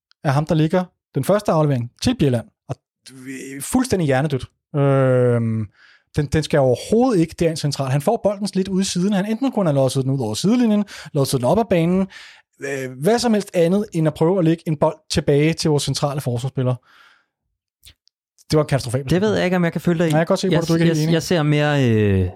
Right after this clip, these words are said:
Speaker 2: og lagde mærke til, at der var en bruger på Twitter, nu er det pinligt, jeg ikke lige kan finde, som, øh, har, som har lavet en gif med Victor Nilssons, øh, reaktion.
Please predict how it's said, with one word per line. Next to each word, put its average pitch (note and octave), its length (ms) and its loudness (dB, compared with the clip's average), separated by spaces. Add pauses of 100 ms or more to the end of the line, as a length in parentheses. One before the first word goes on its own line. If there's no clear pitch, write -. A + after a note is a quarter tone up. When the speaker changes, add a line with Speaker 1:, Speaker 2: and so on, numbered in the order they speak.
(140)
Speaker 2:
og G#2 120 -2
lagde G#2 120 2
mærke G#2+ 220 2
til, - 120 0
at C3 160 0
der C3 60 0
var A2 300 -2
en A2+ 200 0
bruger A#2+ 220 2
på - 60 -8
Twitter, A2+ 280 -2
nu A#2 60 4
er A#2 40 2
det A2+ 280 2 (180)
pinligt, A2 220 2
jeg G#2+ 80 2
ikke G#2 120 -4
lige A#2 100 0
kan A#2+ 120 -4
finde, A2+ 220 -2 (440)
som, B2 300 0
øh, A2+ 400 2
har, A#2+ 200 -2
som - 160 -2
har A#2 40 2
lavet A#2 140 2
en A#2+ 60 2
gif - 300 -2 (260)
med B2+ 460 2 (180)
Victor B2+ 260 0
Nilssons, D3 720 -2 (100)
øh, B2 100 2
reaktion. A2 640 0